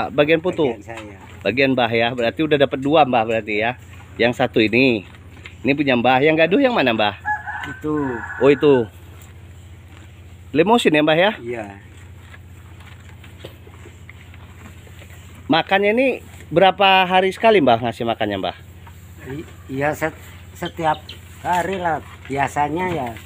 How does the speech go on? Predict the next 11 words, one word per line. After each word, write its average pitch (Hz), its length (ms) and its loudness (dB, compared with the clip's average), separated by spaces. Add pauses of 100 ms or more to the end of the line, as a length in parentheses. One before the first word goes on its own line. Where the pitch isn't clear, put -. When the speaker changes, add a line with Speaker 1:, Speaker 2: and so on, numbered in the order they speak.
Speaker 2:
tiga 110 260 -10
kali 143 400 -8
sehari. 107 460 -12 (680)
Speaker 1:
Yang 156 240 2
bantu 160 320 2
Mbah 170 480 0
ini 190 320 -2
ngarit 175 240 2
siapa, 123 320 2
Mbah? 98 240 -2
Speaker 2:
Nggak 117 220 -4